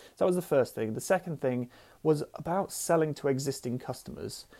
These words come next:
So they were very good at making sales to new customers and making these sales, but they didn't really then follow up and make any additional sales to their existing customers, who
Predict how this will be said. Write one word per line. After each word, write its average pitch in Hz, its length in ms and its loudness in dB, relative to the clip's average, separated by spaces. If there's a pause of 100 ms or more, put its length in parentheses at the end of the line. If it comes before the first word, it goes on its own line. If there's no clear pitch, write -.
(200)
So 127 460 6
they 156 280 4
were 139 680 4
very 160 260 4
good 139 440 4 (480)
at 117 120 -6
making 127 440 0
sales 135 440 0
to - 160 -6
new 123 240 -2
customers 135 600 -6
and 113 180 -6
making 117 260 -4
these 123 140 -6
sales, 123 240 -4
but 127 320 2 (200)
they 139 100 2
didn't 160 320 0
really 139 240 2
then 120 240 -2
follow 117 480 0
up - 220 -10 (140)
and 113 320 -4
make 120 300 -2
any 113 720 -4
additional 123 480 -4
sales 104 400 -6
to - 260 -4
their 110 140 -2
existing 110 380 -6
customers, - 480 -8
who 120 280 2